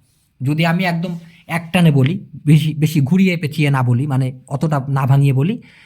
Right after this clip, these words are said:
কেরজা ইনি বলে বুয়াত ডালাম মাসা সেকে যাব,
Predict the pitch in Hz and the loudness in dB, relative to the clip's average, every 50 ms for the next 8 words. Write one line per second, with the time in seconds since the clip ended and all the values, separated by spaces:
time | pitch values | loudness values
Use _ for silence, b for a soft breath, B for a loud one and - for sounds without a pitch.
0 | B B B B - 254 254 233 277 277 262 277 262 269 269 247 202 240 262 254 | B B B B 0 0 2 4 2 2 2 2 2 4 4 4 2 0 -2 -4
1 | - - 147 165 208 185 160 196 - - - - - _ _ _ _ _ _ _ | -8 -4 0 2 2 2 2 2 0 -4 -10 -20 -20 _ _ _ _ _ _ _
2 | - 143 165 175 196 190 190 185 165 196 190 - 202 - 156 127 120 143 156 135 | -4 -2 0 2 2 4 2 2 2 0 0 -2 0 0 2 2 2 2 2 0
3 | - - | -2 -6